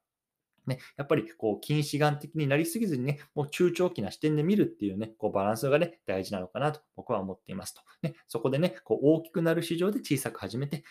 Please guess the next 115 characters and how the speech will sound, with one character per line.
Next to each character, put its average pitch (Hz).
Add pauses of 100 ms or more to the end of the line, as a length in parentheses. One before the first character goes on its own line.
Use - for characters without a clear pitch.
(140)
ま 104
あ、 -
少 -
し -
ず 165
つ -
経 120
験 110
を 104
積 -
ん 104
で 107
い 104
く 104
と - (300)
い 151
う 151
の 131
が 113
ね、 127 (140)
ま 90
あ、 -
非 101
常 101
に 95
大 98
事 95
だ 101
な 127
と 135 (100)
思 98
い 104
ま 131
す。 -
は -
い。 - (760)
で 214
ね、 208 (160)
あ 139
の、 135
こ 180
の 156
ア -
ッ -
プ 247
ラ 294
ン 262
ド 120
っ -
て -
い -
う 101
ゲ 117
ー 113
ム 107
な 101
ん 98
で 92
す -
け 104
れ 107
ど 120
も、 143 (160)
今 180
ね、 117 (100)
あ 104
の、 107
ア 127
メ 170
リ 190
カ 185
を 170
対-、 160
あ 127
の、 135
ア 147
メ 180
リ 190
カ 190
っ 180
て 185
い 180
う 180
ね、 190
土 190
地 -
を 113
対 107
象 107
に 104
し -
て、 -
ま -
あ、 -
サ 104
ン 107
フ 110
ラ 107
ン 107
シ 107
ス -
コ 101
と -
か、 185 (200)
ニ 110
ュ 113
ー -
ヨ 107
ー -
ク 95
の 87
マ 139
ン -
ハ 170
ッ 170